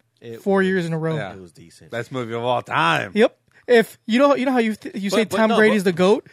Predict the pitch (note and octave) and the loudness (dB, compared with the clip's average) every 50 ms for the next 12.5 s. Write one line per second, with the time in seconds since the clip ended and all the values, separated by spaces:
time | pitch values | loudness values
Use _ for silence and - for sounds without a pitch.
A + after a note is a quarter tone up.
0 | - _ _ _ _ G#3 G3 F#3 F3 F3 F#3+ G#3 G#3+ G#3+ G3+ G3 F#3+ F#3 F#3 F3 | -20 _ _ _ _ 0 2 2 2 2 2 4 4 4 4 2 2 2 0 0
1 | D3 F#3+ F#3 C4 F#3+ G3 G#3+ A#3+ C#4 C4+ C4+ C4 B3+ A3+ - B3 G3 F#3+ F#3+ F3+ | 0 0 2 4 4 4 4 4 2 0 -4 -8 -12 -8 0 2 4 4 6 6
2 | F#3 F#3 F3+ E3+ D#3+ - _ _ _ _ _ _ _ - G3 G3 F3+ E3+ D#3+ D3 | 4 2 2 -2 -6 -12 _ _ _ _ _ _ _ -2 -2 0 0 -2 -4 -6
3 | - _ - - _ _ C3+ D#3 D#3 - D3 F3 G3 A3 B3+ C#4+ D4 C4+ B3+ G3+ | -8 _ -20 -20 _ _ -10 -8 -6 -6 -2 0 0 0 2 0 0 -2 -4 -8
4 | B2 - _ _ - D#3 E3+ F3+ F3+ F3+ E3+ E3 F#3+ F#3+ E3+ D3+ D#3 C#3 B2 A#2 | -14 -20 _ _ -8 -8 -8 -6 -6 -8 -8 -6 -6 -6 -6 -8 -10 -12 -10 -12
5 | A2+ G#2 F#2+ _ _ _ _ _ _ _ _ _ _ _ _ A#2 C3 A3+ F#3+ A3+ | -14 -16 -18 _ _ _ _ _ _ _ _ _ _ _ _ 0 2 4 6 6
6 | A#3 G#3+ G3 G#3 C4+ D4 - - G#3 F#3 F#3 F#3 - _ _ _ _ _ _ _ | 6 6 6 6 4 4 2 0 0 0 0 -2 -4 _ _ _ _ _ _ _
7 | _ _ _ _ _ - - C#3 D3+ F3 F#3 G#3+ B3 B3+ - _ _ _ _ _ | _ _ _ _ _ -14 -10 -6 -6 -4 -4 -6 -6 -10 -12 _ _ _ _ _
8 | _ - G#3 G3 G#3+ A3 G#3+ G#3 - - _ _ - F#3 F3 F3 G3 G#3 - - | _ -2 0 2 2 2 0 0 -6 -12 _ _ -8 -4 -2 0 -2 -2 -4 -8
9 | - - - E3+ D#3 - - D#3 D#3+ F3 F3+ F3 D#3 D3+ F3 F#3+ F#3 F#3 F#3+ F#3+ | -8 -2 -2 -2 -2 -2 -4 -6 -4 -4 -4 -4 -4 -4 -4 -6 -6 -6 -6 -6
10 | - - A#3 A#3+ A#3 - _ _ _ _ _ _ _ _ _ _ _ _ _ _ | -6 -8 -10 -10 -10 -16 _ _ _ _ _ _ _ _ _ _ _ _ _ _
11 | _ _ - E3 D3+ E3 A3 C4+ A2 - - _ _ _ _ _ _ - - _ | _ _ -10 -4 0 0 0 2 0 -2 -4 _ _ _ _ _ _ -20 -20 _
12 | _ - - _ G2+ G2+ B2 E3 A3 A#3+ | _ -20 -20 _ -16 -12 -12 -12 -12 -14